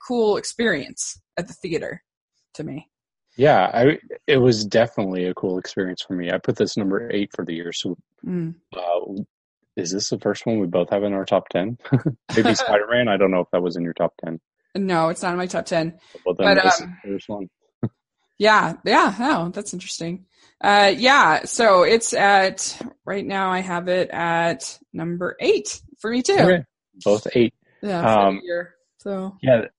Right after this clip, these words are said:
Speaker 2: there's so much I liked about this. Um, what's interesting about the movie is you don't really get the character names. There's one character name, like, George is the one name that we heard a lot.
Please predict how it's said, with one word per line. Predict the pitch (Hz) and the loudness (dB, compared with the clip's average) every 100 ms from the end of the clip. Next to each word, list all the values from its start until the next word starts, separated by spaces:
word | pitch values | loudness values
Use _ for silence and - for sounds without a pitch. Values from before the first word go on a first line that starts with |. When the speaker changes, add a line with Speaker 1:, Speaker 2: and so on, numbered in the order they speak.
| _ | _
Speaker 2:
there's | - 170 - | 2 2 2
so | - - 123 | -4 2 4
much | 151 147 - | 6 4 4
I | 104 | 4
liked | 92 90 - | 4 0 -2
about | 87 87 85 - | 0 2 0 0
this. | 92 92 - - | -2 -2 -6 -10
Um, | 110 101 92 90 90 90 _ _ _ _ | -4 -2 -2 -2 -2 -6 _ _ _ _
what's | 135 151 - | 2 2 4
interesting | 156 151 165 - 156 | 2 4 0 2 4
about | 139 131 | 6 6
the | |
movie | 127 113 110 | 4 4 4
is | 104 95 101 - | 4 2 -2 -6
you | - 107 | -4 0
don't | 127 165 | 2 2
really | 175 170 | 4 4
get | 120 107 | 4 2
the | 107 | 0
character | - 92 - 92 | 0 -2 -2 -4
names. | 90 82 - - | -4 -6 -12 0
There's | 120 139 123 | 2 2 0
one | 143 110 107 110 110 | -2 2 2 2 0
character | - 98 90 - | 2 2 2 -2
name, | 92 85 85 | -2 -2 -4
like, | 104 | -6
George | 87 95 87 90 - _ _ - | -2 -2 -2 -4 -10 _ _ -6
is | 113 | -2
the | 104 | 0
one | 101 98 | 0 0
name | 95 87 87 | -2 -2 -2
that | 87 85 85 _ _ | 0 0 -2 _ _
we | 98 87 | -6 -6
heard | 92 90 85 | -4 -2 -2
a | |
lot. | 82 82 | -4 -6